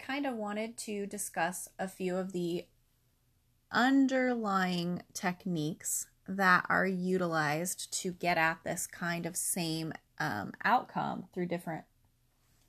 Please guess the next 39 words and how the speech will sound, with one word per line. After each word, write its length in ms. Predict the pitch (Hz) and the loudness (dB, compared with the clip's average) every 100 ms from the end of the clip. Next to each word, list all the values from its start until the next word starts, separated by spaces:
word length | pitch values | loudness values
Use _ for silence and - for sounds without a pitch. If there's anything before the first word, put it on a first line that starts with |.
| _ - | _ -4
methods 600 | 190 202 196 147 143 - | 0 0 0 -2 -2 -4
and 260 | - 165 | -6 -6
means. 540 | 165 156 123 - - - _ _ - - - - - | -4 -4 -4 -6 -10 -10 _ _ -20 -20 -20 -18 -2
I 60 | 165 | 0
also 240 | 175 180 | 0 -2
wanted 200 | 170 180 | -2 -2
to 40 | 180 | 0
give 180 | 185 | 0
a 60 | 180 | -2
brief 320 | - 196 190 | 0 0 0
description 640 | 185 - 240 240 - 190 196 | -4 -2 -2 -2 -2 -4 -2
of 160 | - | -4
some 200 | - 233 | -4 -2
of 100 | 233 | -2
the 80 | 220 | -2
science 480 | 214 208 220 220 214 | -2 0 0 0 -2
that 160 | 175 - | -4 -2
was 180 | 180 | -2
used 360 | 175 170 170 - | 0 -2 -2 -4
to 80 | 180 | -6
put 180 | 175 175 | -6 -4
this 160 | 160 | -6
paper 320 | - 156 151 | -2 -4 -2
together, 480 | 143 139 135 - - - _ _ _ _ _ _ _ _ _ - | -4 -2 -2 -4 -8 -10 _ _ _ _ _ _ _ _ _ -6
because 260 | 180 196 | -2 0
I 80 | 190 | 0
don't 240 | 190 220 240 | 0 -2 -2
think 200 | 196 185 | -4 -4
a 40 | |
lot 200 | 175 170 | -2 -2
of 40 | |
people 280 | 175 175 175 | -4 -6 -6
understand 640 | 165 165 175 165 156 160 175 | -6 -8 -8 -6 -6 -6 -6
the 80 | |
differences 560 | 165 190 180 180 147 156 | -4 -4 -4 -6 -6 -6
in 60 | 165 | -6
some 180 | 156 | -6
of 100 | 156 | -8
these 300 | - 165 - | -8 -8 -10